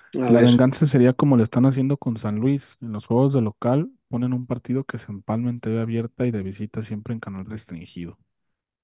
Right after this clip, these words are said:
Speaker 1: Sí, sí, eso me, me suena. Me suena lo que les decía ahorita, ¿no? Eh, los partidos de Chivas, por ejemplo,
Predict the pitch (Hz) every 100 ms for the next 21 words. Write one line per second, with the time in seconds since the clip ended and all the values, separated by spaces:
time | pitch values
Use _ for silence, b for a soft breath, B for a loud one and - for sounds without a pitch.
0 | _ _ _ _ _ _ _ _ _ _
1 | - - - 165 170 165 165 - - 160
2 | 165 151 151 147 135 131 131 123 143 139
3 | 139 - _ _ _ _ _ _ _ -
4 | 131 - 143 135 131 131 131 127 131 143
5 | 135 135 131 131 151 - b b - 165
6 | 160 - 170 170 - 160 160 196 185 180
7 | 196 190 190 151 - 175 175 185 185